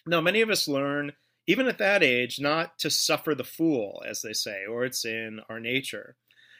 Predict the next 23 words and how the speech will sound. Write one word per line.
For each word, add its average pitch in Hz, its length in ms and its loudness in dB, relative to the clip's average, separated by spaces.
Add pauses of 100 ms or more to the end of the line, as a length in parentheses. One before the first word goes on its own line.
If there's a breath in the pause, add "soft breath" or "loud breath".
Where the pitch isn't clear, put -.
You 165 80 4
know, 160 60 8
in 151 80 2
one 180 180 4
summer 190 240 0
job 143 420 4
I 139 180 2
had, 113 320 -2
I, 120 120 -2
I 131 140 -6
worked 135 320 -4
for 127 380 0
a 131 80 -6
business 139 420 -4
where 127 100 -4
the 123 140 0
owner 139 220 2
liked 127 220 2
to 104 80 -12
huff 143 260 -2
and 135 140 -6
puff, 127 360 -4
and 107 220 -10